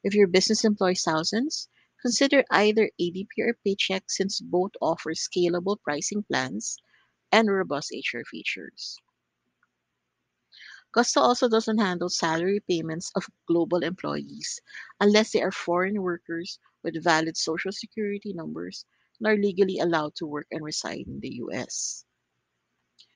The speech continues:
In terms of pricing, Gusto is reasonably priced, with monthly fees that start at forty dollars plus six dollars per employee. It has multiple payroll plans, so you can choose an option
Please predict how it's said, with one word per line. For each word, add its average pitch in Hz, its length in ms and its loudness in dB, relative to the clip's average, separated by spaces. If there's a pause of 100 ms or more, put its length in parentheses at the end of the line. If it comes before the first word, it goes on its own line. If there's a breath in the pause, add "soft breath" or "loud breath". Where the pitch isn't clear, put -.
(420 soft breath)
In 202 80 4
terms 196 260 4
of 190 140 -4
pricing, 185 500 -2 (420 soft breath)
Gusto 202 300 2
is - 240 -2
reasonably 226 540 0
priced, 185 600 -6 (300)
with 185 140 -2
monthly 190 360 0
fees 202 280 -6
that 170 100 -6
start 170 320 -2
at 151 100 -8
forty 180 460 -4
dollars 180 560 -2 (360 soft breath)
plus 220 180 4
six - 260 2
dollars 170 400 2
per 165 160 -2
employee. 131 720 -6 (960 loud breath)
It 233 60 4
has 233 180 2
multiple 226 600 2
payroll 190 420 0
plans, 151 440 -2
so 214 80 0
you 208 120 0
can 208 160 -4
choose 196 380 0
an 208 140 -4
option - 500 -6